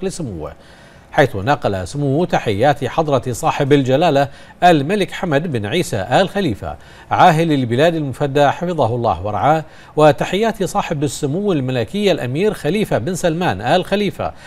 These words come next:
رئيس الوزراء الموقر حفظه الله إلى رئيس وزراء إيطاليا، وتمنياتهما للجمهورية الإيطالية وشعبها الصديق دوام التقدم والازدهار،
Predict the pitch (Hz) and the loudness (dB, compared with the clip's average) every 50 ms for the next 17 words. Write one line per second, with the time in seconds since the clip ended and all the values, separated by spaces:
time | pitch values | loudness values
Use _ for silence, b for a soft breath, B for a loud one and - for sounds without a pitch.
0 | B B B 123 139 185 214 196 - 196 160 139 131 123 139 156 139 143 131 156 | B B B 0 0 0 0 0 2 2 2 2 2 2 0 2 2 4 2 2
1 | 156 - 156 127 123 143 165 160 - - 147 135 131 135 B B B B B - | 2 0 -4 -4 0 -2 -2 -2 0 0 2 2 0 -2 B B B B B -6
2 | - 185 165 170 185 135 123 113 117 110 104 113 143 165 170 185 175 139 127 113 | -2 -2 0 0 2 2 2 2 2 0 2 4 4 2 2 2 0 0 0 2
3 | 104 131 165 185 147 120 175 156 127 104 110 139 135 135 143 143 131 123 135 151 | 0 0 -2 -4 -4 -2 -2 -2 0 0 0 0 2 4 4 2 2 0 -2 -4
4 | - - 135 95 80 71 69 - - B B B B B B B - 151 147 135 | 0 0 0 0 0 -6 -10 -12 -14 B B B B B B B 2 4 4 4
5 | - 120 101 95 95 90 92 98 95 92 87 - 156 143 131 143 135 131 139 156 | 4 0 -4 -4 -6 -8 -8 -6 -6 -6 -6 -2 0 0 0 0 0 0 0 0
6 | 180 180 156 120 110 120 110 107 107 113 127 165 175 170 147 - - 127 123 - | 0 0 -2 -2 -2 -4 -4 -4 -4 -2 -2 0 2 2 2 2 2 -2 -2 -2
7 | 151 135 - 107 104 117 139 143 131 147 156 170 B B B B B B B B | -4 -4 -2 -2 -2 0 0 2 2 2 2 0 B B B B B B B B
8 | 160 175 190 180 175 160 - 220 208 226 202 180 147 143 - - 165 160 180 127 | 8 8 10 8 8 4 2 0 -2 0 2 2 0 0 -2 -4 -2 0 0 -2
9 | - - 107 92 98 110 147 175 170 160 139 - - 139 - 175 175 165 175 170 | -2 -2 -6 -4 0 0 0 2 0 0 -2 -2 -4 -4 -2 -2 -2 0 0 -2
10 | 156 139 110 92 113 151 180 185 - 170 151 175 156 95 76 62 | 0 -2 0 0 2 0 0 0 -4 -6 -2 -2 -2 -2 -2 -8